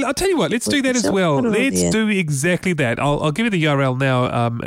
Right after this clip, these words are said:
Speaker 1: over audio, w w w dot safe house dot co dot n z, but I will certainly put a link on our website, boys of tech dot com. You can go there right now and, uh, click the link. So have a go. And, uh,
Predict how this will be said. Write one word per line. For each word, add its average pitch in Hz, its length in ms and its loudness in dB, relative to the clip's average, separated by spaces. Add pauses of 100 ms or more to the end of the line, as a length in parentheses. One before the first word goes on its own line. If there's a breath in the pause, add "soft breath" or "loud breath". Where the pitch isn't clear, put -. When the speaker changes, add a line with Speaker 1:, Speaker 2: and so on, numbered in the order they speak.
Speaker 1:
over 120 200 0
audio, 131 340 0
w 147 220 -2
w 139 160 -2
w 127 180 -2
dot 113 220 -2
safe - 400 -2
house 123 420 -2 (440 loud breath)
dot 131 260 -2
co 127 160 0
dot 117 160 0
n 131 160 0
z, 151 220 2
but 131 200 -2
I 131 120 0
will 135 160 0
certainly 147 320 -2
put 127 140 -2
a 120 60 0
link 117 320 -2 (320 loud breath)
on 117 340 0 (120)
our 113 180 0
website, 117 460 -2
boys 170 240 0
of 131 100 -4
tech 131 320 -2 (100)
dot 110 280 -2
com. 107 260 -2
You 104 60 -4
can 117 160 -4
go 107 180 0
there 104 140 -2
right 101 200 -4
now 101 340 -2
and, 104 280 -4
uh, 104 120 -2
click - 240 -8
the 113 80 -2
link. 123 260 -2 (400 loud breath)
So 175 200 0
have 196 200 0
a 254 40 -4
go. 214 220 0
And, 156 500 -4
uh, 123 120 -10